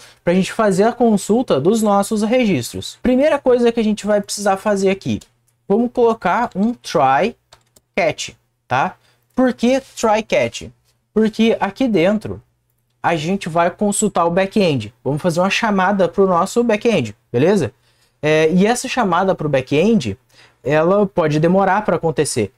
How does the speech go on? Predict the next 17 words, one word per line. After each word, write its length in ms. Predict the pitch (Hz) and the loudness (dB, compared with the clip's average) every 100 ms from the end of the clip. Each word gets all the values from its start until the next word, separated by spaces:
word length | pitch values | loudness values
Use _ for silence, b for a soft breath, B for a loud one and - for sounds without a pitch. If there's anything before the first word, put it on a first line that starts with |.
| _ | _
Então 160 | - 151 | -4 0
não 120 | 165 | 0
é 60 | |
instantâneo, 720 | 196 - 214 180 160 151 135 107 - | 0 0 0 0 2 0 0 -4 -4
né? 240 | 123 196 160 107 | -2 -2 -2 -6
Quando 220 | - 180 | 0 2
envolve 520 | 233 170 185 226 220 208 | 2 2 2 0 0 -2
conexões 580 | 202 190 190 - 208 | 0 0 0 0 0
externas, 600 | 190 - 156 190 196 135 | 0 -2 0 2 0 -2
rede, 560 | 113 127 170 220 143 104 _ | -4 -2 2 2 0 -6 _
né, 180 | - 147 | -6 -2
internet, 640 | 185 147 127 123 170 190 127 | -2 0 0 0 -2 -2 -6
et 60 | |
cetera, 480 | - 151 208 - 95 b b b b | -4 -2 -2 -4 -8 b b b b
cara, 200 | b 202 | b -2
pode 280 | 165 156 160 | 0 -2 0
demorar. 520 | 175 202 214 196 202 | 2 2 2 0 -2